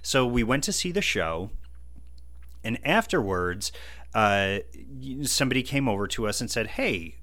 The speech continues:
uh, Jennifer would like to say hi." Um, she knows that you're here for your birthday. And I had just interviewed her a couple days beforehand on a, a T V show that I was working on. But I didn't think that she was going to be, you know,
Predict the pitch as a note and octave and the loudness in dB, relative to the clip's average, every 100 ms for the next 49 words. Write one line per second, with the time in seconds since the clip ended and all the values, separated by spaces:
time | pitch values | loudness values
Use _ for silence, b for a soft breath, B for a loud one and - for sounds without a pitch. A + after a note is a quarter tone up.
0 | - A#2 G#2+ G#2 F#2+ A2 A#2 A2+ B2+ B2 | -4 0 0 0 -2 0 0 0 -2 -2
1 | A2+ F#2+ F2+ A2 - A2 G2 F2 D#2 D2+ | -2 -2 -2 -4 -2 -2 -2 -4 -4 -4
2 | F2+ - b b b b - G2 F2+ F2 | -4 -6 b b b b -4 -2 -2 -4
3 | E2 E2+ F#2 - A#2 G2 E2+ F2+ - G2 | -6 -10 -6 -2 -2 -2 -4 -6 -4 -4
4 | F#2 G2+ G#2+ G2 F2+ - A2+ A2 A2+ F#3+ | -4 -4 -4 -2 -4 -4 -4 -2 2 2
5 | - F#2 D2 D2 - C3 E3+ E3+ D#3+ - | 2 -2 -2 -6 0 4 6 4 0 0
6 | D3+ B2+ A2+ A#2 A2+ G2+ - B2+ A#2 G#2+ | 0 0 0 2 2 2 0 -2 0 -2
7 | F#2+ F#2+ E2+ - - - - G#2+ G2 F2+ | -2 -4 -8 -10 -8 -6 -4 -2 -2 -2
8 | E2+ E2 E2+ - B B B F#2+ F#2 F2+ | -4 -4 -6 -10 B B B -6 -4 -4
9 | E2 D#2+ E2 E2 D#2+ - G#2 A2 - F#2+ | -4 -6 -8 -8 -8 -6 -4 -2 -2 -2
10 | E2+ D#2+ D#2 D#2+ D#2 D2+ D#2+ D2 C#2+ E2+ | -2 -4 -6 -8 -10 -10 -10 -10 -8 -8
11 | - B B B - E3+ F3 G3 C4+ F#3 | -10 B B B 4 8 8 8 6 4
12 | A#2 - F3+ D#3 C3+ - - D3+ B2 C#3+ | 2 0 2 2 0 2 2 2 4 4
13 | C3+ C3+ B2+ B2+ A#2+ G#2+ G2+ - C#3+ G2 | 6 4 0 -2 0 0 -2 4 6 6